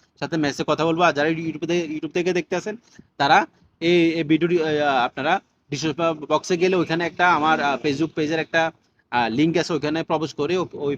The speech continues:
ওই পেজে আমাকে মেসেজ দিলে আমি, আমার সাথে সরাসরি কথা বলতে পারবেন। এখানে দেখেন, আহ, আর তাছাড়া আপনারা কমেন্ট করলেও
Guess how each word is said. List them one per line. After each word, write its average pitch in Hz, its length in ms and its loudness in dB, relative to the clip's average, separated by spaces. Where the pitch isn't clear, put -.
ওই 143 200 -6
পেজে 143 280 -2
আমাকে 139 240 -2
মেসেজ 147 280 0
দিলে 175 180 2
আমি, 160 80 0
আমার 127 240 -2
সাথে 147 200 -8
সরাসরি 160 360 -4
কথা 143 220 0
বলতে 139 240 0
পারবেন। 127 280 2
এখানে 180 260 4
দেখেন, 208 300 4
আহ, 156 260 6
আর 170 140 6
তাছাড়া 185 300 4
আপনারা 190 240 -2
কমেন্ট 180 240 2
করলেও 190 220 4